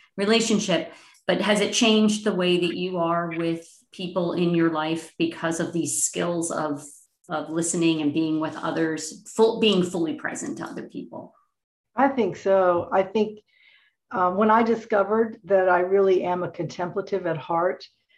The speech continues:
Speaker 2: um, because I was in radio news, not a contemplative business at all. Um, so I was, you know, surviving in that, that culture. But when I went to seminary and discovered contemplative prayer, different forms of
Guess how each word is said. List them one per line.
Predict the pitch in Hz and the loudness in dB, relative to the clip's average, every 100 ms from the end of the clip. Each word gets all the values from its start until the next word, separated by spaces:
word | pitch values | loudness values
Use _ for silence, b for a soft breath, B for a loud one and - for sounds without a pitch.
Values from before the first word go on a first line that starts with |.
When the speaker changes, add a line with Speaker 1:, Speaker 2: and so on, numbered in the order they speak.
| _ _ 175 | _ _ -6
Speaker 2:
um, | 165 160 - - | -4 -4 -6 -4
because | 214 208 214 | -2 2 4
I | 202 | 8
was | 214 208 196 | 8 6 4
in | 190 175 170 - | 2 0 -2 -6
radio | 175 185 175 170 160 160 | -2 0 2 2 2 0
news, | 180 175 160 147 | -2 -2 -2 -2
not | 165 170 190 - | 0 4 4 2
a | - | 0
contemplative | - 165 - 170 170 - 165 151 _ | -6 -8 -6 -6 -6 -4 -6 -6 _
business | 165 170 - 147 147 - - | -2 -2 0 -4 -6 -12 -8
at | - 165 | -4 0
all. | 170 165 - - B B B B | 2 2 0 -6 B B B B
Um, | 175 175 165 160 | -2 0 0 -4
so | - 233 | 0 4
I | |
was, | 208 202 196 - - _ | 6 6 4 -6 -20 _
you | 302 | 0
know, | 220 | 0
surviving | 190 202 165 196 285 330 226 180 143 | 2 2 4 6 6 6 6 4 2
in | 180 180 | -2 -2
that, | 170 - - _ _ _ _ | -2 -2 -8 _ _ _ _
that | 175 165 - | -2 -2 -6
culture. | 165 160 180 | -6 -4 -2
But | 165 175 185 | 0 0 2
when | 185 | 2
I | |
went | 196 254 277 | 4 2 0
to | |
seminary | 233 - 247 226 185 180 | -4 0 2 2 2 0
and | 175 | 0
discovered | 180 - 196 190 196 190 - _ _ _ _ _ | -2 -2 0 2 0 -2 -12 _ _ _ _ _
contemplative | - 185 226 220 190 175 - | -10 -2 -2 0 0 -2 -6
prayer, | - 202 185 | -2 2 2
different | 165 196 196 - | 2 0 -2 -6
forms | - 175 185 185 180 | -6 0 2 0 -2
of | 170 | -8